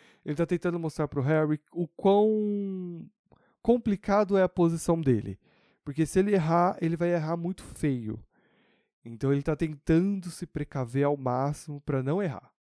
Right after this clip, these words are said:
Tentando se, ahn, tentando ao máximo se ater aos fatos.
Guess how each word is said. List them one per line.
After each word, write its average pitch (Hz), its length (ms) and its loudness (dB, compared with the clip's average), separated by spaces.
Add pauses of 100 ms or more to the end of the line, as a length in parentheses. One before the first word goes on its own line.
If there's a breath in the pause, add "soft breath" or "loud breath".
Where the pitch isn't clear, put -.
(120)
Tentando 127 440 -8
se, 131 680 -4 (1300)
ahn, 113 500 -8 (1200)
tentando 392 480 -4
ao 202 200 2
máximo 214 1700 0
se - 200 -4
ater 226 360 -2
aos 202 260 -4
fatos. - 580 -8